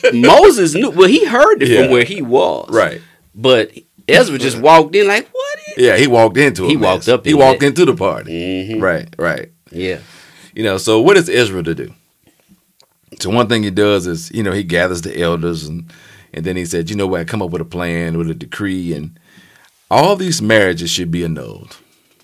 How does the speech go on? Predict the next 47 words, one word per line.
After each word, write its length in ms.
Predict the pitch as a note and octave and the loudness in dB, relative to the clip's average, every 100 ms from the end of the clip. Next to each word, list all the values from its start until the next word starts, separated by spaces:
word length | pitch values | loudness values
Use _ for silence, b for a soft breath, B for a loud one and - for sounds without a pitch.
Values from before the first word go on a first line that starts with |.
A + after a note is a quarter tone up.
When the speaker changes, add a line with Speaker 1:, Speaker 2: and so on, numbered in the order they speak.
| _ _ _ _ _ _ _ _ | _ _ _ _ _ _ _ _
Speaker 2:
All 320 | D#2+ D#2+ C2 - | -10 -8 -10 -20
of 140 | - | -20
'em. 0 | _ _ _ _ _ _ _ _ _ _ _ | _ _ _ _ _ _ _ _ _ _ _
Speaker 1:
That's 180 | - E2 | -12 -10
what 100 | F2+ | -8
he 80 | E2+ | -8
says. 260 | E2 - - | -10 -14 -8
Speaker 2:
Yeah, 140 | A2+ - - | -8 -8 -6
all 280 | G2 A2 F#2+ | 2 2 2
of 120 | E2+ | -2
'em 80 | D#2+ | -8
annulled. 400 | E2+ E2+ D2+ - - | -10 -10 -12 -16 -6
Speaker 1:
All 200 | D#2+ F#2+ | 0 0
of 60 | |
'em 80 | G2 | 0
should 140 | F2+ E2+ | -6 -8
be 140 | F#2 | -6
annulled. 460 | E2+ D#2 G1+ - _ | -4 -6 -10 -20 _
If 220 | C2+ E2 | -16 -10
you, 180 | G2+ A#2+ | -8 -8
if 220 | - E2+ | -8 -8
you 140 | G2+ A#2+ | -6 -2
married 360 | G#2 G#2 G#2 | 0 2 0
somebody 520 | F#2+ G2+ G2+ F#2+ F#2+ F2 | -4 -6 -4 -2 -2 -4
that's, 400 | E2 - - - _ _ _ _ _ | -6 -6 -14 -20 _ _ _ _ _
that's 320 | - E2 E2 | -12 -10 -6
not 280 | G2+ A2 - | -2 -2 0
part 200 | A2+ G#2 | 0 0
of 60 | |
the, 120 | G2 G#2 G2+ | -2 -4 -4
of 100 | F#2 | -6
the, 80 | - | -6
of 120 | G#2+ | -6
the 80 | A2 | -4
group, 280 | B2 A2 - _ | -4 -4 -10 _
<laughs> 280 | E3 - - A#2 - _ _ | -6 -6 -10 -10 -10 _ _
Speaker 2:
They 120 | D#2 | -16
gots 260 | D2 D#2 - | -14 -14 -14
to 60 | E2+ | -14
go. 220 | E2 - | -14 -16
Speaker 1:
you 300 | C2 E2 G#2 | -14 -6 -4
are, 80 | G2 | -2
you 220 | F#2 A#2 | 0 2
out 140 | F#2+ E2+ | 2 0
of 60 | |
there. 220 | C2+ A#1+ | -4 -12
<laughs> 60 | - | -16